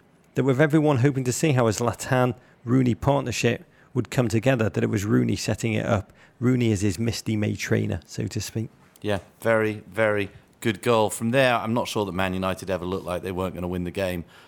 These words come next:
Speaker 2: uh, Rog, and the penalty inevitably came in the second half. Luke Shaw, who's had a very good season so far, coming back off that awful, awful leg injury,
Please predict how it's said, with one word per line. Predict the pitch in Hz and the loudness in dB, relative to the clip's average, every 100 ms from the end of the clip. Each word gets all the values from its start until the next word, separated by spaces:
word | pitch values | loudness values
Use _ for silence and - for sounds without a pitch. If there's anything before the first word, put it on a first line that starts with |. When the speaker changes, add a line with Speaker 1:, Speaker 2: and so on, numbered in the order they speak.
| _ | _
Speaker 2:
uh, | 90 90 | -4 -4
Rog, | 85 90 - | -2 -2 -2
and | 92 | -6
the | |
penalty | 87 113 98 92 92 | -4 -4 -4 -4 -4
inevitably | 90 90 87 90 87 | -2 -2 -4 -6 -8
came | - 92 87 - - _ | -6 -6 -6 -10 -20 _
in | 101 | -4
the | 98 | -4
second | - 104 - 95 | -2 -4 -2 0
half. | 104 113 | 0 4
Luke | 143 214 | 2 4
Shaw, | - - 165 156 | 2 4 6 6
who's | 110 | 4
had | 127 | 4
a | 113 | 2
very | 92 151 156 160 | 0 2 4 4
good | 139 117 | 2 0
season | - 135 131 104 85 - - - | 0 0 0 0 -4 -6 -20 -10
so | - 117 98 | 0 0 2
far, | - 110 98 | 2 2 2
coming | - 113 104 | -2 -4 -2
back | 92 101 90 | -2 -2 -4
off | 87 - | -10 -6
that | 90 | -6
awful, | - 104 98 90 85 - | 0 0 0 -2 -6 -2
awful | 101 92 87 85 | -2 0 -4 -4
leg | 92 87 | -4 -4
injury, | 87 80 87 80 | -6 -6 -6 -8